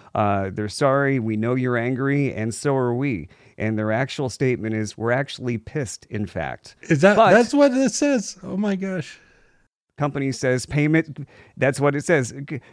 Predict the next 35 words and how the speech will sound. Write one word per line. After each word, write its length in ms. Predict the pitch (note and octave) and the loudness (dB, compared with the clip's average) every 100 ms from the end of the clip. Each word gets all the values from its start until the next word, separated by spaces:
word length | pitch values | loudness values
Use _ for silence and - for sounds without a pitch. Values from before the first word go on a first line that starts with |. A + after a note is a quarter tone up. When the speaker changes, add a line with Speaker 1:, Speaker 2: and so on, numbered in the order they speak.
| _ | _
Speaker 1:
company 380 | D3+ D3+ F3 E3 | 0 2 2 0
said 300 | F3 C#3+ B2+ | 2 0 0
that 160 | A2+ | -4
payments 440 | - C4 D4+ B2 - | -6 -4 -2 -2 -2
can 160 | C3+ | -2
be 120 | A2+ | 0
made 320 | G#2+ G#2+ A#2 C3 | -2 0 0 0
in 100 | C#3 | -2
installments 840 | D3 - F#3 F#3+ A2 E2 D#2 - | -4 -4 -2 0 -2 -4 -10 -10
with 160 | G#2+ G#2 | -6 -2
no 240 | A#2+ D#3+ | -2 -2
other, 360 | D#3 D#3 D3 - - | -2 -2 -4 -6 -8
uh, 340 | G#2+ G#2+ G2+ G2 | -6 -4 -4 -4
imminent 320 | B2+ C#3+ C3+ - | -4 -4 -6 -6
Speaker 2:
You 80 | A#2 | -2
might 120 | A3+ | 2
have 100 | G3 | 2
to 60 | - | 4
Speaker 1:
solutions. 80 | - | 6
Speaker 2:
sell 120 | F3+ | 8
your 160 | B2+ | 8
car. 580 | G#2+ F3 D3+ B2 A#2+ C3 _ _ _ _ _ _ _ - | 4 2 4 4 2 0 _ _ _ _ _ _ _ -6
Speaker 1:
Yeah. 340 | D3+ E3 D3+ C3+ _ F#3+ - | 2 2 2 -4 _ -18 -16
Speaker 2:
P-, 240 | - - A2+ | -18 -16 -16
pay 160 | - C#3 | -4 0
Speaker 1:
Yeah. 140 | C3+ | 0
Speaker 2:
for 80 | A#2+ | 0
that 160 | A2+ A2 | -2 -4
gas 320 | A2+ A2 - | -6 -6 -10
bill 280 | - G#2 G#2 - - - | -10 -10 -10 -18 -20 -4
or 60 | B2+ | 2
that 100 | B2+ | 4
electric 400 | A#2 B2 - G2+ | 4 2 -4 -8
bill. 220 | G2 G2+ - | -8 -8 -4
Wow. 300 | A#2 B2 G#2+ | 2 2 2